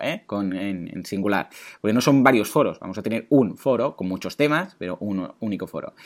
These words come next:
A, a veces pasa, ¿eh? Que te conectas y en el caso que lo hayas comprobado, seguramente va a ser con esos, eh, con esas minúsculas. De, de todas formas, Foropress me gusta porque lo de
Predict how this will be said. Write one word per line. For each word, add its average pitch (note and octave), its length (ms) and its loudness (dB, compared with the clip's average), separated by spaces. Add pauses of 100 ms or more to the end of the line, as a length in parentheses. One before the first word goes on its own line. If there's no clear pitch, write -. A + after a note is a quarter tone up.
(340)
A, B2+ 260 6
a D3 40 10
veces F#3+ 200 8
pasa, E3 340 4
¿eh? F#3 80 0
Que D3 80 -2
te A#2+ 100 2
conectas B2+ 420 0
y C3+ 140 6
en C3 100 4
el B2 80 2
caso C#3+ 200 0
que D3 80 0
lo C#3+ 120 6
hayas C#3 180 0
comprobado, C#3+ 420 2
seguramente C3 680 0
va G#2+ 140 -4
a - 20 -6
ser A#2+ 160 -4
con A2+ 140 -4
esos, G2+ 500 -2
eh, G2 180 -4
con - 80 -4
esas A2 220 -6
minúsculas. F2 480 -4 (240)
De, C3+ 80 6
de D#3 160 12
todas E3+ 240 6
formas, G#3 240 2
Foropress D#3 400 0
me C#3+ 100 2
gusta D3+ 340 0
porque A#2+ 360 0 (180)
lo A#2+ 80 -2
de A#2+ 80 4